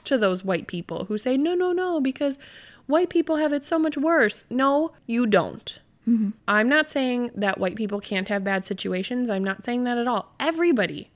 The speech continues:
Speaker 1: is entitled to have bad situations. Everybody's capable of that. Also, it is possible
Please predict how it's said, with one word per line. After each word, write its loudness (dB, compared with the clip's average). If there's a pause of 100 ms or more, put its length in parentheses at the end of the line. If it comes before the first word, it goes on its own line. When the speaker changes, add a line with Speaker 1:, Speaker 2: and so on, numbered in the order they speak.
Speaker 1:
is 0
entitled -2
to -6
have -2
bad -2
situations. -8
Everybody's 0
capable -2
of -10
that. -10 (160)
Also, -4
it 2
is 2
possible -4